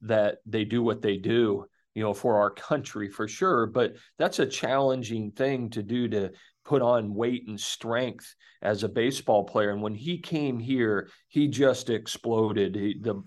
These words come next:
the velocity shot up, you know, his durability got better.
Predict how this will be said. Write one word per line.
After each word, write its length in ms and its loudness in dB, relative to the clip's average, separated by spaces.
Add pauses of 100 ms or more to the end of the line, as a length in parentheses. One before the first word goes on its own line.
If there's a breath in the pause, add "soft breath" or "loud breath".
the 240 -4
velocity 720 2
shot 400 2
up, 260 2 (380 soft breath)
you 100 -2
know, 240 2
his 180 -6
durability 840 2
got 280 0
better. 440 0